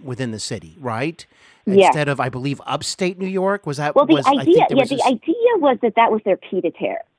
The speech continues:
Speaker 2: That was the
Speaker 1: I
Speaker 2: idea.
Speaker 1: see.
Speaker 2: But it's not totally conveyed very well 'cause, you know, the wife says initially, "Are you still coming upstate or are you gonna stay in the city?"
Speaker 1: Mm-hmm.
Speaker 2: The idea is their main home is upstate,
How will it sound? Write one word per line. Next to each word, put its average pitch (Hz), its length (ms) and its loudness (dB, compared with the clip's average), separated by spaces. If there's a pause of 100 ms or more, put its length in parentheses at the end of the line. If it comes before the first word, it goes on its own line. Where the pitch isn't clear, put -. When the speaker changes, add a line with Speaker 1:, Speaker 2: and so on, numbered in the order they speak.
(360)
Speaker 2:
That 202 160 4
was 226 180 4
the 175 160 4
Speaker 1:
I 147 40 2
Speaker 2:
idea. 131 320 -2
Speaker 1:
see. - 400 -10 (120)
Speaker 2:
But 262 100 2
it's 269 220 2
not 453 180 -4 (100)
totally 214 360 8
conveyed 160 500 2
very 131 180 4
well 135 220 4
'cause, 190 160 -4 (160)
you 202 120 0
know, 208 120 4
the 202 100 6
wife 220 260 4 (140)
says 190 140 6
initially, 185 480 -2
"Are - 20 2
you 196 220 0
still 214 120 -4
coming 208 260 -2
upstate 196 520 0
or 170 40 6
are 151 60 6
you 160 140 2
gonna 127 240 2
stay 180 160 2
in 170 80 -2
the 165 180 0
city?" 175 280 0
Speaker 1:
Mm-hmm. 151 400 -6
Speaker 2:
The 220 100 6
idea 233 380 6
is 190 200 2
their 180 160 4
main 196 340 -2
home 170 420 0
is 143 160 -6
upstate, 156 540 -2